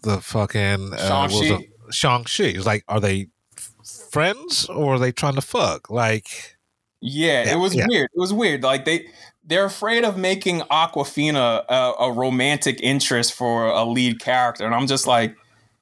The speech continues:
Speaker 2: it's not like you're casting someone who's unattractive. Like, Awkwafina's not ugly.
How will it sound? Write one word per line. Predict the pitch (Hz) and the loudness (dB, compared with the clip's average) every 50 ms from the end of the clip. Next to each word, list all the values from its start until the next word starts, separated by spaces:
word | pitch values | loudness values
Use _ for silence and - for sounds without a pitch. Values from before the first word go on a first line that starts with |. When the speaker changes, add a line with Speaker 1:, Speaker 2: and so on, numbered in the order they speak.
| _ _ - | _ _ -2
Speaker 2:
it's | 143 143 135 | -2 -2 0
not | 147 185 220 247 226 | 0 0 0 0 2
like | 196 196 196 190 | 0 -2 0 0
you're | 160 151 | -2 -2
casting | 147 - - 156 165 170 160 - - 139 | 0 0 0 2 2 2 0 0 -2 -2
someone | 131 - - 143 156 151 139 139 135 131 131 | -2 0 0 2 2 2 2 2 2 0 0
who's | 123 147 139 127 131 | 0 0 0 0 0
unattractive. | - 135 147 135 117 110 - - 143 135 147 135 127 - - 107 107 104 104 | 2 2 2 2 0 -2 -2 0 2 4 4 2 2 -2 -4 -4 -2 -2 0
Like, | 110 107 110 113 | 0 0 0 2
Awkwafina's | 127 156 185 - 180 147 - - 147 165 165 147 127 120 120 | 2 2 2 2 0 -4 -2 -2 0 0 2 2 0 0 -2
not | 123 139 147 135 113 - - | 0 0 2 0 0 -2 -2
ugly. | - 113 123 147 117 104 101 101 101 120 151 | 0 0 0 0 -2 -4 -4 -2 -2 -2 -2